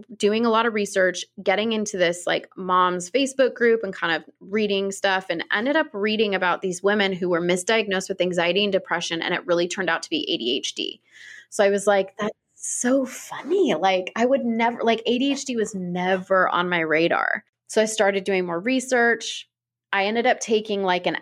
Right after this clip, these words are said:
at-home quiz of just, like, "Answer these questions, and this will," like, a preliminary test, "and this will let you know if you need to go see a doctor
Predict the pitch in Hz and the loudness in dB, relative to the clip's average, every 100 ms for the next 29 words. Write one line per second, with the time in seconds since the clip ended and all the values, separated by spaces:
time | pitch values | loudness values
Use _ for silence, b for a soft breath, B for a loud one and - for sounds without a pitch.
0 | 175 175 - 185 175 170 - 170 135 147 | -2 -2 -2 -6 -6 -8 -4 0 0 0
1 | 170 165 170 170 175 160 156 - _ _ | -4 -4 -6 -4 0 0 0 -6 _ _
2 | _ - 220 226 240 220 214 - 202 202 | _ -2 0 0 -2 -2 -4 0 0 0
3 | 202 185 190 185 185 185 185 - - 175 | -2 -2 -2 -2 -2 -4 -4 -2 0 0
4 | 180 - 202 196 196 190 180 185 175 175 | 0 -2 0 2 2 2 2 -2 -4 -4
5 | 175 170 175 175 185 175 185 175 165 170 | -4 -4 -4 0 2 2 0 -2 -2 -2
6 | 165 165 165 165 170 160 156 151 151 - | -4 -4 -4 -4 -2 -2 -2 0 0 -2
7 | - - | -4 -8